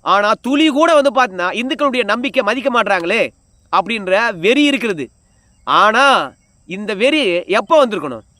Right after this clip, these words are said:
இந்து அறநிலையத்துறையானது தீபத்தூண்ல தீபம் ஏத்த வேண்டும் என்று ஜி ஆர் சாமிநாதன் அவர்கள் உத்தரவிட்ட பிறகு அந்த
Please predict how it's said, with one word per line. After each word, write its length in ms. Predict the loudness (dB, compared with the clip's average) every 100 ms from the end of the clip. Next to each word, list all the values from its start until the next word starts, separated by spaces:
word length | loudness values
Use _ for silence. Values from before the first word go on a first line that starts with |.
| _ _ _ _ _ _ -6 -4
இந்து 220 | -2 0 2
அறநிலையத்துறையானது 880 | 0 -2 -2 -2 0 0 -2 -2 -2 -4 _ _ _
தீபத்தூண்ல 640 | -2 0 2 2 0 0 0
தீபம் 280 | 0 -2 0 0
ஏத்த 160 | -2 -2
வேண்டும் 260 | -2 -2 -6
என்று 160 | -6 -8
ஜி 60 | 0
ஆர் 140 | 0 0
சாமிநாதன் 540 | 0 2 4 4 4 0
அவர்கள் 300 | -2 -2 -2
உத்தரவிட்ட 380 | -2 -2 -2 -6 0
பிறகு 300 | 0 4 4 2 _ _ _
அந்த 300 | -2 0